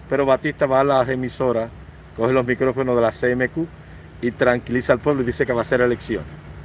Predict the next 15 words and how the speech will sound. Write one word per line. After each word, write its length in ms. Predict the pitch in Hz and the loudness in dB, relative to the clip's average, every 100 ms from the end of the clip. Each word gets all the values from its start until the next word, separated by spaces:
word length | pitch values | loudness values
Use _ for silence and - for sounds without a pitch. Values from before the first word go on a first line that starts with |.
| - - - | -18 -16 -10
Y 60 | |
como 260 | - 156 196 | -4 0 4
es 80 | 196 | 6
el 100 | 175 | 6
hombre 520 | 180 185 170 156 151 | 4 2 0 0 0
del 140 | 139 | 0
bon 220 | 127 156 156 | 0 -2 -2
azucarero, 920 | 143 127 120 117 131 131 127 120 120 - - - - - - | -6 -6 -2 2 4 4 2 0 -6 -10 -20 -18 -18 -16 0
del 140 | 120 | 0
pacto 380 | 113 131 131 135 | 2 2 2 2
del 140 | 123 113 | 2 2
Guajay, 500 | 110 113 123 120 113 | 0 2 4 4 2
el 100 | 110 | 0
hombre 280 | 127 131 | -2 -2
que 300 | 127 127 120 | -2 0 0